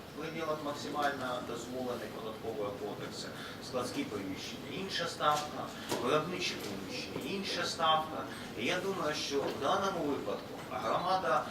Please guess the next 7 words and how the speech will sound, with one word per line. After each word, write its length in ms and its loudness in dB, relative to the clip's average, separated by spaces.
не 140 2
зацікавлена 840 2
в 100 -6
тому, 320 2
щоб 200 0
встановити 720 0
ставки 460 4